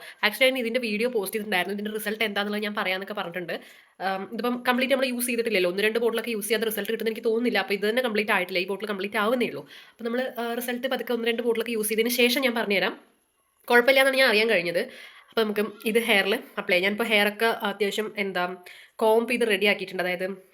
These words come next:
നമ്മുടെ മുടിയിലുള്ള സ്ട്ര-, ഇതൊക്കെ കളഞ്ഞ് റെഡി ആക്കിയിട്ടുണ്ട്. അപ്പൊ ഇനി നമുക്കിത് അപ്ലൈ ചെയ്യാം. അപ്പൊ ഞാൻ ഹെയറിൽ അത് അപ്ലൈ ചെയ്ത് ഹെയർ നന്നായിട്ട് മസാജ് ചെയ്ത ശേഷം കെട്ടി വെച്ചിട്ടുണ്ട്. ആം, actually എനിക്ക് എൻ്റെ ഹെയർ കുറച്ച് വോളിയം വെക്കുന്ന കണക്ക് എനിക്ക് തോന്നുന്നുണ്ട് ട്ടോ. ഇനിയിപ്പോ മുടി കൊഴിച്ചിൽ കുറഞ്ഞത് കൊണ്ട്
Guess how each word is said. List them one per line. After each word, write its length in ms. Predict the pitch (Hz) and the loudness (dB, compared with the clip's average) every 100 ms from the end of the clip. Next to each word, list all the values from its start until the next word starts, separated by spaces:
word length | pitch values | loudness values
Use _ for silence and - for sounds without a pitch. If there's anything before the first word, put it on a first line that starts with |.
| - 208 | -12 -6
നമ്മുടെ 260 | 196 196 | -4 -2
മുടിയിലുള്ള 640 | 196 196 196 190 196 208 - _ - 202 | -2 -2 -2 0 -2 -4 -16 _ -14 -8
സ്ട്ര-, 200 | - 196 | -4 -2
ഇതൊക്കെ 200 | 202 208 | -2 0
കളഞ്ഞ് 320 | 190 196 262 - | 2 0 -4 -2
റെഡി 160 | 190 196 | -2 0
ആക്കിയിട്ടുണ്ട്. 520 | 196 190 175 180 247 - - - - | -2 -4 -4 -4 -4 -8 -20 -20 -10
അപ്പൊ 140 | 196 202 | -4 -2
ഇനി 80 | 202 | -2
നമുക്കിത് 260 | 190 190 233 - - _ _ - | -2 -2 -2 -6 -20 _ _ -8
അപ്ലൈ 160 | 170 160 | -4 -4
ചെയ്യാം. 140 | 139 - _ _ _ - | -4 -12 _ _ _ 0
അപ്പൊ 160 | 294 294 | 6 8
ഞാൻ 180 | 294 | 10
ഹെയറിൽ 420 | 269 240 233 240 254 | 8 8 8 8 8
അത് 80 | |
അപ്ലൈ 320 | 240 240 220 247 | 8 6 4 6
ചെയ്ത് 340 | 240 202 233 262 | 4 4 2 4
ഹെയർ 360 | 220 208 226 233 | 4 4 4 2
നന്നായിട്ട് 520 | 226 226 262 277 214 | 2 2 4 6 6
മസാജ് 320 | 226 190 202 202 | 4 2 2 0
ചെയ്ത 140 | 214 | 0
ശേഷം 400 | 208 190 196 208 - - | 0 -2 -2 -8 -4 0
കെട്ടി 180 | 196 233 | 2 2
വെച്ചിട്ടുണ്ട്. 380 | 190 202 180 175 - - - _ 196 | 2 0 -2 -2 -4 -12 -20 _ -4
ആം, 360 | 190 190 190 | -2 -2 -2
actually 300 | 190 240 262 | 0 0 2
എനിക്ക് 220 | 269 254 | 0 2
എൻ്റെ 240 | 269 247 254 | 2 4 2
ഹെയർ 380 | 247 233 214 233 | 2 2 4 2
കുറച്ച് 340 | - 226 220 233 | 0 -4 -4 0
വോളിയം 360 | 220 233 262 | 2 2 2
വെക്കുന്ന 260 | 254 220 214 | 0 0 0
കണക്ക് 160 | 208 | 0
എനിക്ക് 180 | 220 233 | -2 0
തോന്നുന്നുണ്ട് 380 | 220 214 226 185 | 2 2 2 -2
ട്ടോ. 80 | 175 | -2
ഇനിയിപ്പോ 300 | 185 202 208 - - | -2 -4 -4 -8 -4
മുടി 140 | 214 226 | 2 4
കൊഴിച്ചിൽ 260 | 233 240 | 4 2
കുറഞ്ഞത് 360 | 247 208 196 208 | 0 0 0 0
കൊണ്ട് 280 | 233 202 | 0 0